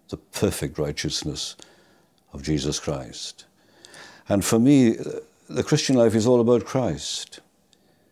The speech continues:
It's all about his beauty, his loveliness, his glory,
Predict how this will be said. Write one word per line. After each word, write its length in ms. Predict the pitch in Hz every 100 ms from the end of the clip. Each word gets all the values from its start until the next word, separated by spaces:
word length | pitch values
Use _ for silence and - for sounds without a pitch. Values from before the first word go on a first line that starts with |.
| _
It's 80 | -
all 160 | 113
about 240 | 107 110 98
his 180 | 107 87
beauty, 500 | 110 101 - 65 - _ _
his 260 | 95 82
loveliness, 840 | 101 104 82 73 - - - - - _ _ _ _
his 200 | - 90
glory, 640 | - 104 107 85 67 -